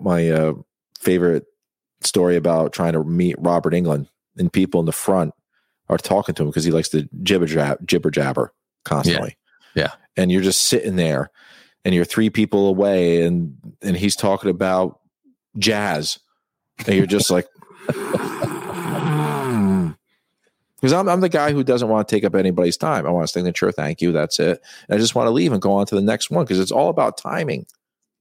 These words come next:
Speaker 1: and, and
Speaker 2: Hmm.
Speaker 1: getting on to what you
Speaker 2: Yeah.
Speaker 1: want.
Speaker 2: Yeah.
Speaker 1: But
Speaker 2: Yeah.
Speaker 1: you people who have to sit there and discuss a biography and, and of everything, and it's just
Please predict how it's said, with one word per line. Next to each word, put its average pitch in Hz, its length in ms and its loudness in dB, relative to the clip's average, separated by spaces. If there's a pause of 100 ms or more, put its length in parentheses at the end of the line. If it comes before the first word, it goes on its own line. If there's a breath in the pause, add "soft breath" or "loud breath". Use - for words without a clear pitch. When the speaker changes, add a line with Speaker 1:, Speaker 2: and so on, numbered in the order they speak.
Speaker 1:
and, 98 240 0
and 95 200 2
Speaker 2:
Hmm. - 40 2
Speaker 1:
getting 117 260 2
on 107 120 -2
to 107 100 -4
what 110 200 -2
you 101 120 0
Speaker 2:
Yeah. 143 100 2
Speaker 1:
want. 113 160 -2 (460 soft breath)
Speaker 2:
Yeah. 151 140 2
Speaker 1:
But - 180 0 (300)
Speaker 2:
Yeah. - 120 -10
Speaker 1:
you 151 160 2
people 139 460 2
who 95 140 4
have 110 240 -2
to 104 400 2 (720)
sit - 280 0
there 98 320 2
and 98 280 0
discuss 123 500 0
a 104 60 -2
biography 101 800 0
and, 85 240 0
and 82 420 0
of 85 260 -2
everything, 107 840 -2 (120)
and 85 460 0 (760)
it's - 240 -2
just - 440 -2